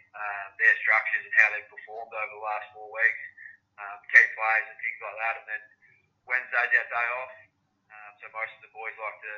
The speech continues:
to get out on the golf course and just get away from footy for a day. Um, gets pretty competitive out on the golf course. It's probably ten to fifteen blokes that like having a hit. And then on Thursday, we'll do line meetings, so, uh, the midfield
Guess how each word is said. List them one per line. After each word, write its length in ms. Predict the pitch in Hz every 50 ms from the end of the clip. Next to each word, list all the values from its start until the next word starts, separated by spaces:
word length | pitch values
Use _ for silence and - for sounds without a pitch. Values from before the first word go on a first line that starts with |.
| 104 _
to 100 | - - -
get 140 | 120 117 113
out 160 | 110 110 110
on 60 | 110 107
the 80 | 110
golf 180 | 110 110 110 110 -
course 240 | 113 113 110 110 110 - -
and 60 | _ _ _
just 160 | _ - - -
get 100 | 113 110
away 220 | 107 107 110 110 110 110 -
from 100 | - - - -
footy 200 | 113 110 104 - - - _ _ _ _ _ _ - - -
for 100 | 117 110
a 80 | 110
day. 240 | 110 110 117 120 131 - - - _ _ _ _ 104
Um, 120 | 104 101 - -
gets 160 | 110 104 - -
pretty 220 | - 113 110 - - -
competitive 320 | - 110 110 110 110 110 110 110
out 160 | 110 110 110 107
on 20 | 107
the 60 | - 110
golf 160 | 110 110 110 -
course. 180 | 113 110 107 - -
It's 120 | _ -
probably 360 | 110 107 107 107 107 104 104 - - - - - - - _ _ _ _ _ _ _ - -
ten 160 | - 117 -
to 60 | - - - 117
fifteen 320 | 117 - 117 113 113 113
blokes 320 | 113 113 117 120 120 - 120
that 160 | 117 113 110 _ _ 117
like 200 | 117 113 113 117 120
having 240 | 117 113 113 113
a 60 | 110 113
hit. 160 | 127 135 - - 107
And 60 | -
then 200 | 110 113 113 110 - _ _ _ _ _ _ _ _ _ _ _ _ _ _ -
on 160 | 131 127 120 - -
Thursday, 540 | 131 131 135 139 135 - 143 135 131 131 131 127 135 - -
we'll 100 | 131 127
do 160 | 120 123 120 117 117 113 113 113 - 117
line 240 | 117 113 113 113 113
meetings, 320 | 110 110 110 110 110 - _
so, 100 | 113 107 107 104 104 104 _ _ _ _ _ 110
uh, 220 | 110 107 104 107
the 100 | 107 107
midfield 380 | - 113 - - - 113 110